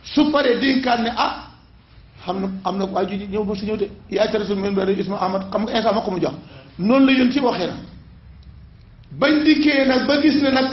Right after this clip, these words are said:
ah, eh, mbir maa ngi de. Waaye dañ yaakaaroon bu dikkee yahud lay nekk, wala nañu ci Israël lay dikk, wala nasaraan,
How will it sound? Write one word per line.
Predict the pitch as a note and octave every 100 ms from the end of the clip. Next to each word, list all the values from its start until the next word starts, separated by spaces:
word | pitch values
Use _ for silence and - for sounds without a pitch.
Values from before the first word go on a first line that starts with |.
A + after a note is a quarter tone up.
| -
ah, | - - - - -
eh, | F3 A3 A3+ A#3 A#3 A#3+ -
mbir | D#3+ E3
maa | E3
ngi | G3+
de. | E3+ - - - - - - - - -
Waaye | F#3 G#3
dañ | F3+ G#3+
yaakaaroon | G#3 G#3 G#3 G3
bu | F3
dikkee | G3+ F#3+
yahud | E3+ G#3 G3
lay | G3+
nekk, | F#3+ F#3
wala | G3 A#3
nañu | F#3+ A3+ A3+ A3+
ci | A#3
Israël | G#3 G#3+ A3
lay | A3 G#3
dikk, | - - -
wala | G3 G#3+ A#3+
nasaraan, | A3 A3 G#3+ -